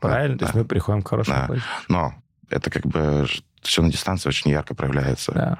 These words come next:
Speaker 2: да,
Speaker 1: То
Speaker 2: да.
Speaker 1: есть это, ну, вот ве-, весь мой нетворк — это не обязательно, то есть как бы работать с людьми.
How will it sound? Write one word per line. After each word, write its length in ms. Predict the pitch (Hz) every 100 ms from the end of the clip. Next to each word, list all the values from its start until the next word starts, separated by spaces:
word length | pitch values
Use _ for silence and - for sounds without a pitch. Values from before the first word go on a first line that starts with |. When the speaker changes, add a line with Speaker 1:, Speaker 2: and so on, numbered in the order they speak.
| -
Speaker 2:
да, 200 | 160 - -
Speaker 1:
То 60 |
Speaker 2:
да. 80 | 170
Speaker 1:
есть 120 | -
это, 200 | - -
ну, 260 | 80 78 73 -
вот 260 | 62 67 -
ве-, 80 | -
весь 220 | 87 87
мой 200 | 78 90
нетворк — 420 | 92 139 101 -
это 160 | - 82
не 80 | 82
обязательно, 380 | 80 101 92
то 60 | 82
есть 120 | 76
как 140 | - 69
бы 260 | 76 71 - - - -
работать 400 | 82 87 85 -
с 80 |
людьми. 300 | 67 65 62